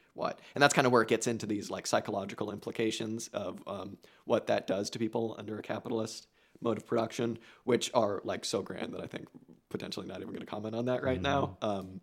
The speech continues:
Speaker 1: th-, there are many, basically, to say that when you don't have any idea where anything's coming from, um, and you don't know who's producing it, uh, that does something to you. And it does something to you, even, you know, if that's your job, if you have a productive job. So,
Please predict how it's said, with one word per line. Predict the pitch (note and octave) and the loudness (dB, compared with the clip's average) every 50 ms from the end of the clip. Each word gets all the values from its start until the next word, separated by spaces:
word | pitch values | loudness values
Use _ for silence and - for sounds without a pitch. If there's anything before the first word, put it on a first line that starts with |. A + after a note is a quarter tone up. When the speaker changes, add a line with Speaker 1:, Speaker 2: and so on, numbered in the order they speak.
| _ _ - | _ _ -16
Speaker 1:
th-, | - - G#2+ G#2 A2 - | -12 -10 -10 -10 -8 2
there | A#2 A2+ G#2 G#2 | 2 4 4 4
are | F#2+ G2 | 0 -2
many, | G#2 - - - - - - _ - | -4 -6 -4 -6 -8 -10 -10 _ -8
basically, | - - - - - - - - - | -6 -6 -6 -6 -6 -6 -6 -6 -6
to | - - - | -4 -6 -6
say | - - - G1+ - - - | -2 0 0 0 0 -2 -2
that | - - - - - - - - | -4 -6 -6 -10 -20 -20 -14 -6
when | - A2+ | -4 0
you | A2 G#2+ | 0 2
don't | - G2 | 0 0
have | G2 F#2 | -4 -4
any | G2 G2 F2+ | -6 -6 -6
idea | F#2 F#2+ F#2+ F#2+ F#2+ | -8 -8 -8 -8 -8
where | F#2+ F#2+ | -8 -8
anything's | F#2 - - - - - | -8 -10 -8 -8 -10 -10
coming | - - - - - | -10 -10 -10 -10 -12
from, | - - - - C#2 D2 - - _ _ _ _ _ _ _ - - | -12 -10 -10 -10 -8 -10 -12 -14 _ _ _ _ _ _ _ -6 -6
um, | - - - - - - - | -4 -4 -4 -8 -8 -10 -12
and | - - | -10 -10
you | - | -8
don't | - F#2 | -8 -8
know | F#2+ | -8
who's | - - - | -10 -10 -10
producing | - - - - - - - | -8 -6 -6 -6 -6 -6 -8
it, | - F#2 - - - _ _ _ _ _ _ _ - | -8 -8 -10 -14 -18 _ _ _ _ _ _ _ -8
uh, | - G#2+ G#2 G2+ - | -4 -2 -2 2 6
that | C#3 C#3+ - | 6 8 10
does | F#3+ A3+ A3 | 10 8 8
something | - - - - - - | 6 2 -2 -2 -6 -6
to | - D#2 D#2 | -4 -4 -4
you. | - - - - _ - | -4 -10 -10 -12 _ 2
And | - D3+ | 4 6
it | D#3+ | 6
does | G#3 A#3 | 6 6
something | B3+ G#3+ F#3+ D#3 | 4 4 2 2
to | - - F#3 | 0 0 2
you, | G#3+ F#3+ C3 | 4 4 6
even, | C3+ C3 C3+ B2+ B2+ A#2+ - | 4 4 2 -2 -2 -4 -6
you | C3 C#3 A#2+ | -6 -4 -4
know, | G2+ G2 A2 | -2 -4 -4
if | A2 - | -2 -2
that's | A2+ A2 - - | -2 -2 -2 -2
your | G#2+ G2+ | -4 -2
job, | - A2+ A#2+ B2 - - - | -2 -2 -2 -2 -4 -4 -8
if | - - | -8 -4
you | G#2+ G2+ F#2+ - | -4 -4 -2 -4
have | - G#2 | -6 -6
a | - | -6
productive | - - - - - - - - | -6 -6 -6 -8 -8 -10 -12 -8
job. | - - - - - A3 - | -8 -6 -6 -6 -6 -8 -12
So, | - - - - - | -16 -16 -16 -16 -16